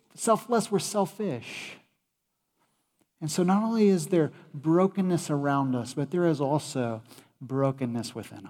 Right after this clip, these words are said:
us. And so the fact that God sent his son into the world, it was for our healing, not only outside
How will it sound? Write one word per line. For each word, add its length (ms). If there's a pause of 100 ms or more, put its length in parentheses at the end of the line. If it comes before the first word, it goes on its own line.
us. 280 (1200)
And 80
so 120
the 120
fact 340
that 160
God 400
sent 400 (380)
his 340
son 320
into 200
the 120
world, 400 (200)
it 60
was 220
for 360
our 140
healing, 880 (180)
not 120
only 340
outside 800